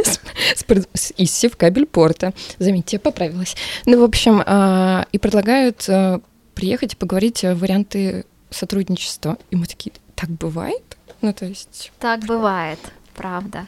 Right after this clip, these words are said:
Speaker 1: И это было очень, да,
Speaker 2: Мы
Speaker 1: приятно.
Speaker 2: услышали Сашину историю про то, как он начал этот путь. Теперь, Тань, твоя очередь. Было время подумать, <laughs> подготовиться.
Speaker 1: Я уже думала, прошел этот момент.
Speaker 2: <laughs> Нет. Расскажи, что тебя вдохновило, почему ты стала этим заниматься,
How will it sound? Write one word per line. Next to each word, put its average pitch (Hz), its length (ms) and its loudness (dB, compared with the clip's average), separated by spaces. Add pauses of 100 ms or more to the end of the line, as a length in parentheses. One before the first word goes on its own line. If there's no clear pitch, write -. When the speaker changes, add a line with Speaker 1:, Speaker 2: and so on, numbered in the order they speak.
Speaker 1:
И 196 120 -2
это - 160 -16
было 196 200 -2
очень, 196 320 -6
да, 233 80 0
Speaker 2:
Мы 254 140 4
Speaker 1:
приятно. 247 160 0 (100)
Speaker 2:
услышали 247 300 -6
Сашину 269 520 -4
историю 202 540 -6
про 202 220 -8
то, 196 500 -8
как 214 220 -6
он 214 100 -4
начал 208 300 -2
этот 208 200 -4
путь. 196 420 -4 (420)
Теперь, 254 360 4
Тань, 226 260 6
твоя 208 280 4
очередь. 220 520 2
Было 233 180 6
время 220 240 6
подумать, 233 480 2
<laughs> 285 520 6
подготовиться. 254 640 4
Speaker 1:
Я 180 140 6
уже 175 140 0
думала, 175 200 4
прошел 185 420 2
этот 294 260 8
момент. 254 460 6
Speaker 2:
<laughs> 247 80 0
Нет. 247 380 4 (340)
Расскажи, 254 420 2
что 247 640 6
тебя 214 500 4
вдохновило, 208 640 0
почему 220 460 0
ты 220 100 -4
стала 202 180 0
этим 202 200 -2
заниматься, 208 720 0